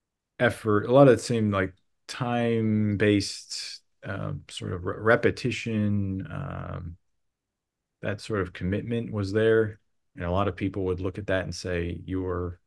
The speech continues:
you're weird." <laughs> Like, you know, that's different. Like, not many people would be willing to sit there and make the same brushstroke over and over.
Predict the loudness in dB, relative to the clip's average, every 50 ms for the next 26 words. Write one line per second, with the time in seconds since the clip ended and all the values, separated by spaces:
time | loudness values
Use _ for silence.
0 | _ _ _ _ _ _ _ _ _ _ _ _ _ _ _ _ _ _ _ _
1 | _ -16 -10 -8 -8 -8 -6 -6 -4 -4 -2 -2 -2 -4 -6 -4 -2 -2 0 0
2 | -2 -4 0 2 4 6 6 6 4 4 2 2 2 4 4 2 4 4 4 4
3 | 4 4 4 2 2 2 -2 -8 -6 2 4 4 6 8 8 8 6 6 4 4
4 | 4 2 2 2 6 6 6 6 6 4 4 2 2 2 4 2 2 2 2 0
5 | 0 -2 -4 -2 0 0 0 0 0 -2 -4 -6 -8 _ -20 -20 -20 -20 -20 -20
6 | -20 -20 -20 _ _ _ _ _ _ _ _ _ _ _ _ _ _ _ _ _
7 | _ _ _ _ _ _ -2 0 0 0 0 -2 -4 -2 -2 -2 0 0 0 0
8 | 0 0 0 0 0 0 -2 -2 -2 -2 -2 0 0 -2 -2 -2 -2 -4 -4 -4
9 | -4 -4 -4 -6 -6 -6